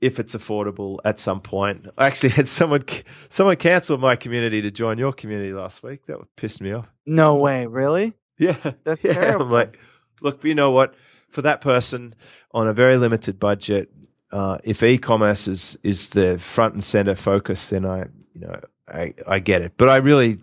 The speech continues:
Speaker 1: uh, on a, on a bigger level, I think most people could afford to be a member of several communities. There's some really good communities out there, especially ones that some of my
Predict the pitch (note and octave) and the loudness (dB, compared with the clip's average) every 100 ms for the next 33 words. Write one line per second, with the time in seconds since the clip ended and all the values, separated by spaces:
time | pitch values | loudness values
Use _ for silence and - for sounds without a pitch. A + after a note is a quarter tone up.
0 | F2+ G2 - A2+ G#2+ G2 - G#2+ G#2 G#2+ | -4 -4 -2 -2 -2 -2 -4 -4 -4 -2
1 | C3+ A2+ G#2 G2+ G2+ - A2+ - A#2 A#2+ | 0 2 0 0 -4 -6 -10 -10 -6 -6
2 | - A2+ G2+ G2 F#2 - - - - - | -2 -2 -2 -6 -14 -20 -20 -20 -20 -20
3 | _ _ - G#2+ - - - G#2 - A#2+ | _ _ 2 2 2 -12 -4 -2 4 4
4 | A2+ A#2 G#2 G2+ G#2 G2+ F#2+ E2+ A#2 G#2+ | 4 0 2 2 0 -2 -4 0 0 2
5 | G#2 - G2+ F#2+ F#2 - E2+ - A2 G#2+ | -2 -4 -6 -4 -4 -6 -10 -4 -2 0
6 | B2+ B2+ D3+ A#2 A#2+ G#2+ - G#2 A2 G#2+ | 0 4 4 4 2 -2 -4 -4 -2 -2
7 | G2+ G2+ G2 - G#2 G2+ G2+ - G#2 G#2+ | 0 2 2 4 4 4 2 -2 -2 -2
8 | G2+ G2 G2 G2 - G2 F#2+ - G2 F#2 | -2 -2 -4 -8 -4 -4 -4 -4 -2 -2
9 | F2+ | -2